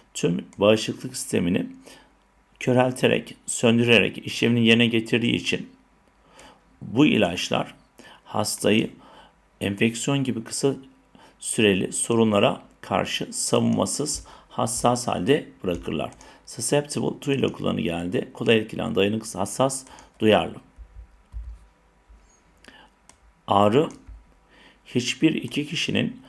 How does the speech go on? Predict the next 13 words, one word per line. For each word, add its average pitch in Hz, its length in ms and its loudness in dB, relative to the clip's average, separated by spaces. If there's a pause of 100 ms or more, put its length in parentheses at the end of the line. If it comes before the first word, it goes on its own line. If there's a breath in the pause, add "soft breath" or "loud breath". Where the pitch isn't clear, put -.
(220 loud breath)
tamamıyla 127 520 6
aynı 131 220 2
şekilde 131 440 -2
hissetmediği 107 800 -2 (280 loud breath)
son 143 360 -2
derece 143 260 -2
öznel 117 600 4
bir - 260 -4 (520 loud breath)
duygudur. 95 440 2
Sensation, 117 720 -2
duygu, 107 360 0
duyu, 110 220 0
his. - 400 -10